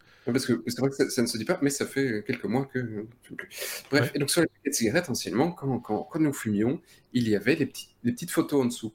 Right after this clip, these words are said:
Speaker 2: Mhm.
Speaker 1: Tu vois, avec, euh, un, euh, fumée, euh, machin, tu vas avoir des problèmes pulmonaires, tu vas avoir
Speaker 2: Ouais.
Speaker 1: des trucs, des poumons, des trucs dégueulasses.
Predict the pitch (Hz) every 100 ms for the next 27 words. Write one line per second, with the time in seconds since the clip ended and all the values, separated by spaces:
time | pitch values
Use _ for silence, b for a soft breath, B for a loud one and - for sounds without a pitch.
0 | _ _ _ b b - 104 110 120 117
1 | - - 107 110 - 107 113 107 101 104
2 | 101 101 - - 107 107 107 101 104 101
3 | 110 107 104 101 101 101 107 101 101 -
4 | 104 101 107 110 110 107 98 98 98 -
5 | 120 - - - 110 113 107 113 104 98
6 | 98